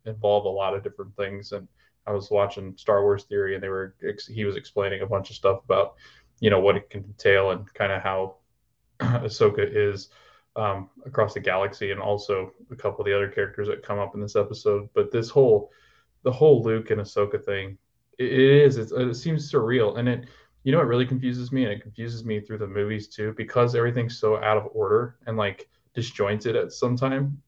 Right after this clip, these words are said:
it, it makes it even better. 'Cause it's kinda like what you said. It's like, "Oh my God,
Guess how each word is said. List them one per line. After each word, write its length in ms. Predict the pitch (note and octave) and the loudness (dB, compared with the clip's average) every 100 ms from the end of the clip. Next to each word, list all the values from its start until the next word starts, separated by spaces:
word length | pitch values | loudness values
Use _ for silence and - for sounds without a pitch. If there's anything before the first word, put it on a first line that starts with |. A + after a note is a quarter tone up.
| G#2+ | -4
it, 240 | B2+ - - | -4 -4 -12
it 340 | B2+ B2 - | -10 -10 -4
makes 260 | A#2 A2 - | -2 -2 -6
it 60 | |
even 200 | A2 G#2 | -6 -6
better. 320 | G2 G2 A#2 C3 | -6 -2 -2 -2
'Cause 160 | A#2+ | -6
it's 100 | A2+ | -6
kinda 180 | - A2 | -4 0
like 220 | A2+ G#2+ - | 0 0 -4
what 160 | B2 A2 | -6 -6
you 120 | A2+ | -6
said. 220 | A2+ G#2 | -2 0
It's 120 | G2+ G#2+ | 0 -2
like, 180 | G2+ - _ _ _ - | -2 -6 _ _ _ -4
"Oh 80 | |
my 140 | F3 A2 | -2 0
God, 320 | C3+ A#2 - | 2 2 0